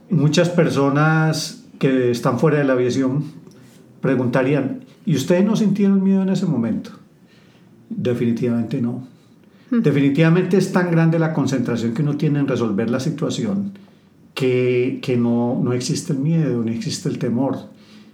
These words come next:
Speaker 1: ni existen pensamientos externos de qué es lo que va a suceder. O sea, no hay esa ansiedad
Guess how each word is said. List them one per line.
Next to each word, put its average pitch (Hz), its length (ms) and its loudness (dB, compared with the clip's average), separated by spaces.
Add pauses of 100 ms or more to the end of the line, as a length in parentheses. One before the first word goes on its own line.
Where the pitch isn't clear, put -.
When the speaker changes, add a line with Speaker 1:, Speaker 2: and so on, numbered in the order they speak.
(120)
Speaker 1:
ni 131 280 2
existen 139 520 0
pensamientos 127 760 0
externos 151 560 0
de 131 120 -2
qué 139 100 -4
es 127 40 0
lo 135 120 -2
que 135 100 -4
va 120 80 -2
a 117 40 -2
suceder. 127 640 -2 (400)
O - 40 -20
sea, 135 180 0
no 127 180 0
hay 139 120 2
esa 160 220 2
ansiedad 147 920 0